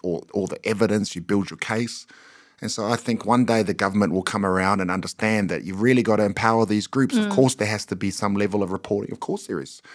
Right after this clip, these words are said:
Speaker 1: But you've just gotta not be, uh, con-, confine them. You know, I want, I wanna be, I think you can be a part of the system and be resourced by the system, but not be confined by it.
Speaker 2: Mm.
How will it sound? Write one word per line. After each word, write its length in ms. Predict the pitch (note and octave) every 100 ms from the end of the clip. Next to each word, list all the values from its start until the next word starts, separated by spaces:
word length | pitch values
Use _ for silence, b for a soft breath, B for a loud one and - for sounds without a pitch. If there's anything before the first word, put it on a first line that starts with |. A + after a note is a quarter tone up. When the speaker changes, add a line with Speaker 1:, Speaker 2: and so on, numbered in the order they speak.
| B B B B -
Speaker 1:
But 180 | A#2
you've 120 | A2 -
just 180 | A#2+ -
gotta 200 | A#2 G#2+
not 340 | A#2+ - - _
be, 240 | A#2 A#2 F2+
uh, 140 | G2+
con-, 240 | - G#2+ F2 -
confine 480 | - A#2+ - B2 D3
them. 200 | G#2+ E2+
You 80 | E2
know, 140 | G2+ G2+
I 80 |
want, 240 | C#3 C3 -
I 60 | C#3
wanna 160 | D3+
be, 180 | A#2+ A2 -
I 100 | C#3
think 260 | C3+ B2
you 60 | G2+
can 300 | - C#3+ D#3
be 100 | C3
a 80 | A#2
part 240 | A#2 A2+
of 60 | F#2+
the 60 |
system 420 | - F#2+ - G2
and 80 | G2
be 100 | F#2
resourced 500 | F2 A#2+ - A2+ -
by 180 | G2 F#2
the 80 | F#2
system, 380 | - - E2+ F#2+ B B
but 140 | - D#2+
not 180 | A2 -
be 120 | G#2+
confined 540 | G#2+ G2 - G2 F#2+
by 160 | D2+ C#2+
it. 100 | -
Speaker 2:
Mm. 320 | G#3 G3+ F3